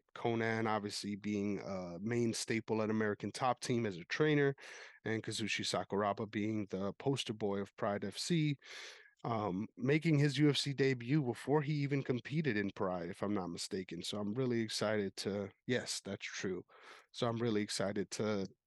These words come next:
see how this plays out, see how this works out. Definitely looks just like, uh, Paddy the Baddy with his haircut and the shorts. So I get why, uh, Paddy used to wear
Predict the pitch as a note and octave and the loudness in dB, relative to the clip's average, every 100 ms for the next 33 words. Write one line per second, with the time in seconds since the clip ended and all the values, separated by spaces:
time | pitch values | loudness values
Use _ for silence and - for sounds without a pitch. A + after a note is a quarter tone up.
0 | _ _ - - - - D#3 D#3+ D#3 - | _ _ -4 0 2 2 4 4 4 2
1 | _ - E3 E3+ E3 D#3 - - E3+ E3 | _ -4 2 4 6 4 2 2 4 6
2 | C3+ F3 C3 - - D3 D#3 D#3 C3 C3 | 6 4 4 0 -4 0 2 2 0 0
3 | D3+ - C3 C3+ - - - - - - | 0 0 0 0 -2 -14 -18 -18 -6 0
4 | D#3+ - D3 C3+ C3+ - A#2 C3 - C3 | 2 4 2 4 0 -2 -4 -2 -2 -2
5 | B2+ A#2 G2+ A#2 A2 - C3 A#2+ A2+ A2+ | -2 -2 0 2 2 0 0 0 -2 0
6 | A#2 A2+ G#2+ A2 - G#2+ - A#2+ - B2 | 0 0 -2 -6 -8 -8 -2 0 0 0
7 | A2 - A#2 G#2+ G#2+ A2 A2 - B2+ A#2 | 0 -2 -2 -2 -2 -2 0 2 2 2
8 | - - G#2 A#2 A#2+ A#2 G#2+ A2 A#2 A2 | 0 -2 -2 -2 -2 -2 0 2 2 2
9 | A2 G#2+ - - - - - - A2+ A2+ | 2 -2 -6 -18 -18 -20 -10 -2 0 0
10 | - C3 B2 A#2+ A2 - _ _ _ _ | 0 -2 0 -2 -4 -12 _ _ _ _
11 | _ _ B2 F#3+ - D3 A#2 A2 G2+ G2 | _ _ 6 6 8 4 2 2 2 -2